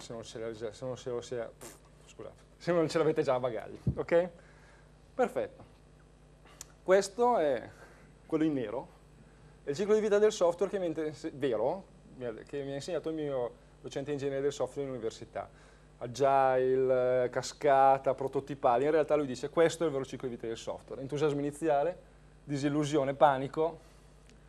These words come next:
ricerca dei colpevoli, punizione degli innocenti e gloria e vanto dei non partecipanti." Io ho cercato di declinarlo con il percorso che ho fatto io e altri che ho letto, eh, sulle X-Pages. Una volta che uno vede la tecnologia dice: "Wow, spettacolo, faccio tutto con le X-Pages."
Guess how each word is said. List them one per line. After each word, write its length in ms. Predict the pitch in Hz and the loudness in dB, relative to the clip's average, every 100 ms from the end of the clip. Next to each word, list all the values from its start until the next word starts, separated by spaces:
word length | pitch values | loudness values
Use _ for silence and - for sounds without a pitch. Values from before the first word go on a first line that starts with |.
| - - - - | -20 -20 -18 -8
ricerca 340 | 143 180 165 | 0 2 4
dei 120 | 156 | 2
colpevoli, 460 | 165 180 147 135 151 | 2 -2 -2 -2 -4
punizione 400 | 147 143 147 143 | -4 -6 -4 -4
degli 120 | 131 | -2
innocenti 520 | 143 143 131 117 113 | -4 -6 -6 -8 -6
e 40 | 143 | -4
gloria 260 | 135 127 | -2 0
e 40 | 123 | -2
vanto 180 | 117 117 | -2 -4
dei 100 | 120 | -10
non 120 | 113 | -10
partecipanti." 640 | 113 117 - - 110 107 | -10 -10 -14 -8 -8 -2
Io 60 | 160 | 0
ho 20 | |
cercato 320 | 165 165 165 | 0 0 -2
di 40 | 156 | -2
declinarlo 600 | 151 180 175 143 147 160 | -2 -4 0 2 2 0
con 120 | 160 | -2
il 100 | 135 | 0
percorso 500 | 165 165 143 127 143 | 0 0 0 -4 -4
che 80 | 135 | -6
ho 40 | |
fatto 300 | 123 110 - | -6 -6 -4
io 600 | 131 117 107 101 - - - - - | -4 -4 -6 -10 -16 -20 -20 -20 -2
e 140 | 135 | 2
altri 480 | 123 104 - 127 123 | 4 2 -2 -4 -4
che 80 | 110 | -4
ho 80 | 107 | -6
letto, 540 | 95 - 127 131 - | -8 -8 -4 -4 -2
eh, 340 | 147 123 117 113 - - - - - | 0 0 -2 -6 -14 -20 -20 -20 -18
sulle 260 | - 147 127 | -6 -4 -4
X-Pages. 640 | - 120 98 92 107 - - - | -8 -10 -12 -12 -16 -18 -18 -2
Una 120 | 180 | 4
volta 260 | 202 196 175 | 6 4 2
che 80 | |
uno 120 | 175 165 | 2 4
vede 160 | 175 | 4
la 100 | 185 | 4
tecnologia 360 | 170 170 160 139 | 4 0 -2 -2
dice: 220 | 117 135 - | -6 -10 -12
"Wow, 100 | 151 - - - | -16 -14 -12 -12
spettacolo, 840 | - - - - 127 113 - 131 | -14 -12 -14 -6 -4 -4 -6 -8
faccio 400 | - 151 147 156 | 0 0 0 -6
tutto 280 | - 190 202 | -4 0 2
con 120 | 160 | 2
le 80 | 135 | 0
X-Pages." 560 | - 107 92 - - | -4 -10 -12 -14 -20